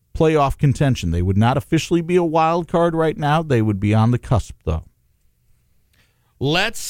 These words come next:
Speaker 2: segue into basketball.
Speaker 1: I didn't know if you wanted to talk about your little Bears-Lions game coming up on Sunday.
Speaker 2: I'll probably talk about it on Monday.
Speaker 1: Okay.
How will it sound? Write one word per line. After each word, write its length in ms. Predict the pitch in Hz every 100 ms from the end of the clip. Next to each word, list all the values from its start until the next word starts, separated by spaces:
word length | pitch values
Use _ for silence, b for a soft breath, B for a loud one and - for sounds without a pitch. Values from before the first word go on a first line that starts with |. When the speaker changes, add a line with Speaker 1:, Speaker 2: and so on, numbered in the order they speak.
| -
Speaker 2:
segue 680 | 208 170 147 139 139 151
into 520 | 160 147 156 147 147 147
basketball. 1000 | 127 135 151 - 127 113 113 95 69 - - -
Speaker 1:
I 100 | 165
didn't 200 | 208 98
know 140 | 87
if 100 | 90
you 100 | 107
wanted 180 | 104 95
to 60 | 90
talk 280 | 117 104
about 240 | 87 92 -
your 120 | 92
little 160 | 98 87
Bears-Lions 960 | - 95 98 - 90 123 139 80 -
game 340 | - 82 80 -
coming 220 | 95 90
up 160 | 85 -
on 180 | 82 -
Sunday. 440 | - 80 85 101 -
Speaker 2:
I'll 100 | 330
probably 200 | 370 269
talk 220 | 208 202
about 180 | 165 147
it 80 | 135
on 140 | 120
Monday. 640 | 113 110 120 127 135 185 160
Speaker 1:
Okay. 360 | 104 - 151